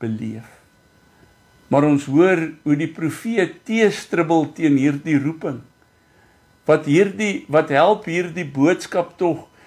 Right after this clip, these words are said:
in die lig van mense, van menslike verganklikheid en kwesbaarheid?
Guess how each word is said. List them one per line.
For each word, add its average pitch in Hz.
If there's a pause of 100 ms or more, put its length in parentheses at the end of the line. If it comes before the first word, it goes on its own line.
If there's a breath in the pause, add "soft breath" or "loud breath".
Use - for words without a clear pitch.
(220 soft breath)
in 175
die 160
lig 170
van 180
mense, 165 (1600 loud breath)
van 143
menslike 170
verganklikheid 170
en 143
kwesbaarheid? 147